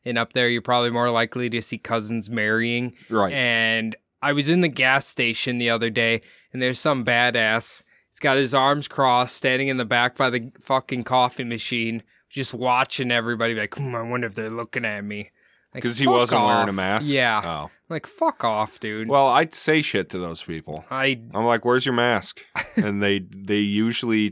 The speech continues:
Speaker 2: tell me bad words, or they tell me to mind my business, or
Speaker 1: Yeah.
Speaker 2: they tell me,
Speaker 1: Yeah.
Speaker 2: "Oh, I have a breathing problem."
Speaker 1: Oh, shut up. I, I, I don't know. But, uh, what I do know is I don't understand what's going on in Minnesota because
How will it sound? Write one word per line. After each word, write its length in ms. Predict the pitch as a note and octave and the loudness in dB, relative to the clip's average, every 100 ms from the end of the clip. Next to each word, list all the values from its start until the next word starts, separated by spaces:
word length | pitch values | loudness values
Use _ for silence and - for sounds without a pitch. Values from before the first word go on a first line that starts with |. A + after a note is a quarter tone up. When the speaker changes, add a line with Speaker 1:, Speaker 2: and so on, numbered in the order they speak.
| - | -4
Speaker 2:
tell 260 | - G#2+ G#2+ | -6 -2 0
me 240 | G#2+ G#2 | 0 -2
bad 380 | F2 G2+ G2 G2+ | -2 0 0 0
words, 380 | G2+ G2+ F#2+ F#2+ | 0 0 0 -2
or 140 | F#2+ | -4
they 180 | F#2 F#2 | -4 -4
tell 240 | F2+ G#2 G2 | -4 -2 -2
me 100 | G2 | -4
to 40 | |
mind 240 | F#2+ F#2+ G2 | -4 -6 -6
my 80 | F#2 | -6
business, 480 | F2 F#2 F#2 F2 | -6 -8 -8 -8
or 120 | F#2+ F2+ | -4 -2
Speaker 1:
Yeah. 160 | A2+ | 0
Speaker 2:
they 60 | A2 | 0
tell 160 | F#2 F2+ | 0 -4
me, 300 | F2+ F2 - - - | -4 -6 -8 -20 -20
Speaker 1:
Yeah. 320 | - A#2+ A#2 G#2+ | -8 -2 0 -2
Speaker 2:
"Oh, 220 | - A2 A2 | -2 2 4
I 140 | G#2 | 2
have 260 | G2+ G#2+ G2 | 2 2 2
a 160 | G2 | -2
breathing 420 | E2+ G2+ G2+ F#2+ | -2 -4 -4 -6
problem." 440 | F2 F2+ F2 E2+ D#2+ - | -8 -8 -8 -10 -16 -14
Speaker 1:
Oh, 160 | A2 | -14
shut 420 | F#2 - - G#3+ F#2 | -12 -8 -2 -2 -2
up. 320 | F2+ F#2+ - - _ _ - - - | -6 -10 -12 -20 _ _ -20 -20 -2
I, 260 | C3+ D3+ D#3+ D3 D#3 D3+ | 2 2 2 2 2 2
I, 100 | C#3+ | 2
I 20 | D#3 | 2
don't 180 | D3+ | 4
know. 160 | C#3 B2 | 2 0
But, 300 | A2+ D#3+ D#3 | 2 0 2
uh, 280 | E3 D#3 D3+ | 4 6 4
what 140 | D3+ | 2
I 80 | D#3 | 0
do 220 | D#3 D#3+ | 2 2
know 220 | D#3 D3 C#3+ | 4 4 2
is 100 | C3 | 2
I 160 | C3 | 0
don't 200 | C3+ C#3 | 2 2
understand 380 | C#3 C3 B2 C3 | 2 0 -2 -2
what's 100 | A#2 | -2
going 240 | - B2+ B2 | -4 -2 0
on 140 | A#2+ | 0
in 60 | A#2 | 0
Minnesota 440 | A#2 A2+ B2 A#2+ | -2 0 0 -2
because 520 | A2+ - A#2+ A2+ - | -4 -2 -2 -2 -10